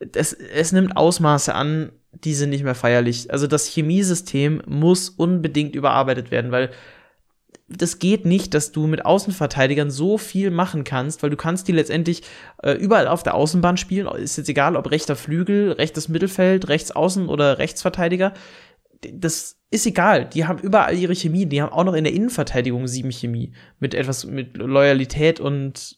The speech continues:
Dings Manager. Wenn nicht sogar acht, ne? Je nachdem, was da für Links und so weiter sind, glaub ich. Das ist, das geht ja nicht. Das ist ja totaler Quatsch. Also ich hoffe, dass das Chemiesystem, das ist so die Ableitung, die ich daraus ziehe,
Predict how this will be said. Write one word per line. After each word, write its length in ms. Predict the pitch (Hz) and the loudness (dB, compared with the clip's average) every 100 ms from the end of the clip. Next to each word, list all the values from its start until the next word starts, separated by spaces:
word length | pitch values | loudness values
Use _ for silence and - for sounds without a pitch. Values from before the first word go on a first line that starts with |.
| _ - | _ -6
Dings 300 | 131 120 131 | -4 -6 -4
Manager. 600 | 127 127 120 113 113 - _ _ _ _ _ _ _ _ | -2 -2 -2 -4 -4 -12 _ _ _ _ _ _ _ _
Wenn 140 | 143 175 | 0 2
nicht 120 | 180 | 0
sogar 260 | - - | -2 0
acht, 340 | 185 107 87 - _ _ | 0 -4 -10 -18 _ _
ne? 240 | 165 147 151 | -4 -4 -4
Je 100 | - | -4
nachdem, 380 | 139 135 139 135 | -4 -2 -2 -2
was 100 | 131 | -2
da 80 | 143 | -4
für 140 | - | -2
Links 240 | 131 170 - | -2 -2 -4
und 100 | 117 | -2
so 80 | 117 | -2
weiter 140 | 113 | -2
sind, 160 | 120 120 | -4 -4
glaub 180 | 110 | -4
ich. 80 | 110 - - - | -4 -10 -18 -10
Das 120 | 139 | -6
ist, 240 | 156 180 - | -6 -6 -6
das 140 | 151 | -6
geht 260 | 160 220 - | -2 -2 0
ja 120 | 120 | -2
nicht. 340 | 113 107 - _ _ _ _ - | -2 -6 -14 _ _ _ _ -6
Das 120 | 151 | -4
ist 140 | 185 | 0
ja 60 | 202 | 0
totaler 360 | 160 151 165 143 | -2 -2 0 0
Quatsch. 520 | - 180 - - - _ - | 0 -2 -2 -10 -14 _ -2
Also 200 | 143 143 | -2 0
ich 160 | - 165 | -2 2
hoffe, 260 | 185 185 | 2 2
dass 140 | 151 - | 0 0
das 140 | 147 | -2
Chemiesystem, 840 | - 143 175 170 160 - 143 147 | -2 0 0 0 -2 0 0 -2
das 140 | 139 135 | -4 -4
ist 100 | 147 | -4
so 100 | 139 | -4
die 120 | 123 | 0
Ableitung, 420 | 151 165 143 147 | 2 4 2 2
die 60 | 135 | -4
ich 80 | 131 | -2
daraus 340 | 127 131 - | -2 -2 -6
ziehe, 240 | - 127 | -10 -10